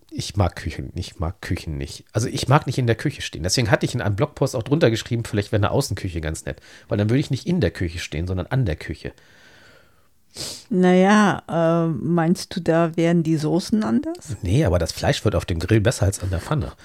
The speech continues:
Speaker 2: Das stimmt.
Speaker 1: <laughs>
Speaker 2: Das stimmt wohl, äh, sehr, ja.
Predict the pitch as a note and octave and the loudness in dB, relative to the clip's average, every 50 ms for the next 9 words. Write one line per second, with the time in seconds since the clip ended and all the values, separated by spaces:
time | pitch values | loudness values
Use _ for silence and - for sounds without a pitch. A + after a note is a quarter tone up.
0 | - - - - - - - - - - A#3+ B3+ - - - - - E3 - C3+ | -20 -20 -20 -16 -14 -14 -12 -4 4 4 4 4 4 -2 -4 -2 0 2 4 2
1 | - - - G3+ - - - - - C4+ - - - C4 - - - C#4 - - | 2 6 6 6 8 8 4 6 6 2 2 6 4 4 4 6 2 2 4 6
2 | G#3 - - - - - - - G3+ F3+ F3+ F3+ F3+ E3+ F#3 F3 F3 F3 F3 F3+ | 4 4 4 4 -2 -6 -2 2 2 4 4 2 0 0 2 2 4 4 2 2
3 | - - - - E3+ E3+ F3 F3+ F3+ - - - - E3 D#3+ D3+ - - G#2 G2 | 0 -2 -4 -2 -2 0 -2 -2 -4 -8 -14 -18 -14 -10 -6 -4 -4 -4 -4 -4
4 | F#2 G2+ A2+ A#2+ - | -4 -4 -4 -4 -6